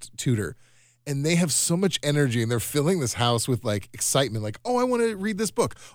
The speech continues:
Oh, I would love to play the piano." And they love it. And they're like, "Thank you so much. You guys are great. Thanks for helping with my hand." And as soon as they walk out, all of the men are just looking around, and you can even see Timothy Chalamet's face gets kinda sat, like, kinda down because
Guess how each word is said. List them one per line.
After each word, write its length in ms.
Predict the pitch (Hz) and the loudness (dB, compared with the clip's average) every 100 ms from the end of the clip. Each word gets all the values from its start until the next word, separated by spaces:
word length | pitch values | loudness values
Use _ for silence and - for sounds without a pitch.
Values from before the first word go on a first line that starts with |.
| - | -6
Oh, 60 | 202 | 0
I 100 | 214 | 2
would 100 | 202 | 4
love 140 | 240 | 2
to 60 | 196 | 2
play 160 | 160 139 | 2 2
the 20 | |
piano." 400 | 120 135 113 101 - - _ - | 2 0 0 -2 -8 -20 _ -6
And 120 | 156 | 0
they 60 | 156 | 2
love 220 | 160 165 | 4 2
it. 40 | |
And 80 | 147 | 4
they're 60 | 151 | 2
like, 80 | 156 | 2
"Thank 180 | 247 233 | 0 0
you 60 | 233 | -2
so 120 | 254 | 2
much. 200 | 262 220 | 2 2
You 80 | 220 | 0
guys 160 | 220 | 0
are 80 | 220 | 0
great. 240 | 240 226 | -4 -4
Thanks 160 | 208 190 | -4 -2
for 100 | 196 | 2
helping 240 | 190 208 | 2 0
with 80 | 202 | 0
my 140 | 190 196 | 2 2
hand." 260 | 214 185 - - _ _ - | 2 0 -6 -20 _ _ -2
And 120 | 160 | 0
as 140 | 151 | 2
soon 220 | - 180 254 | 4 4 4
as 140 | 208 | 4
they 100 | 208 | 4
walk 400 | 156 147 143 - | 4 4 2 2
out, 320 | 123 104 98 - _ _ _ - | 2 2 0 -10 _ _ _ -4
all 320 | 135 151 190 | 2 4 4
of 80 | 190 | 4
the 100 | 170 | 4
men 380 | 165 147 143 127 - | 4 4 4 2 2
are 160 | 113 | 2
just 340 | 113 127 - - - _ - | 4 4 4 2 -6 _ -2
looking 340 | 139 135 156 | 0 2 2
around, 680 | 131 127 127 120 113 107 101 - _ _ _ - | 4 4 4 2 0 -2 -6 -14 _ _ _ -2
and 160 | 139 | 2
you 80 | 156 | 2
can 200 | 185 170 | 2 -2
even 200 | 190 185 | 0 0
see 200 | - 175 | 2 0
Timothy 340 | 143 156 139 131 | 2 0 2 2
Chalamet's 440 | 139 139 139 117 | 4 6 4 4
face 240 | 120 113 | 2 2
gets 240 | - 139 - | 0 -4 -4
kinda 340 | - 127 113 | 0 2 4
sat, 520 | 101 - - 127 120 | 4 4 6 6 4
like, 200 | 117 110 | 2 -2
kinda 240 | - 123 107 | 0 0 2
down 520 | 104 117 117 107 101 - - - | 2 4 4 2 -2 -8 -20 -10
because 320 | 135 160 | -2 0